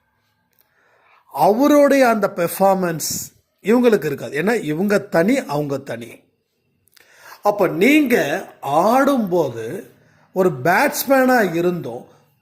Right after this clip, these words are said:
நூறு ரன் எடுக்கலாம், ஒரு பவுலரா இருந்தும்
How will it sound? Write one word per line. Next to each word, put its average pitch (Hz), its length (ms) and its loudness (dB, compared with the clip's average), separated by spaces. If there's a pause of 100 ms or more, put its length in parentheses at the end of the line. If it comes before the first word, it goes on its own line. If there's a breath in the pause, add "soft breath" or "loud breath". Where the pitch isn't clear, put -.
(360)
நூறு 285 960 4 (200)
ரன் 196 280 2
எடுக்கலாம், 156 760 -4 (300 soft breath)
ஒரு 247 220 4 (180)
பவுலரா 294 560 4 (120)
இருந்தும் 165 520 -6